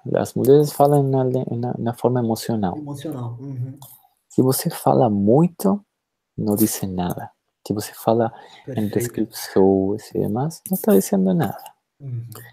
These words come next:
Speaker 1: Mas se você fala menos, e você fala com contundência, com palavras fortes e emoções, diz muito. Ella, ella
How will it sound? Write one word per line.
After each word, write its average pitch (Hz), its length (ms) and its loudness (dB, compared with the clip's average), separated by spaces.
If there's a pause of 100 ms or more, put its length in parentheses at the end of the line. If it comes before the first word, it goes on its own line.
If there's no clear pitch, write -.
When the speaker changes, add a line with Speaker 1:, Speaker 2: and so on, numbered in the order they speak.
(420)
Speaker 1:
Mas 104 120 0
se - 80 0
você 107 220 2
fala 123 280 0
menos, 139 680 -2 (100)
e - 100 -4
você 107 240 -4
fala 107 420 2
com 101 300 -2 (320)
contundência, 101 1080 0 (340)
com 95 180 -4
palavras 98 340 4
fortes 101 560 4
e 98 200 -2
emoções, 110 920 0 (720)
diz 101 220 2
muito. 90 420 -8 (1500)
Ella, - 400 0
ella 127 300 4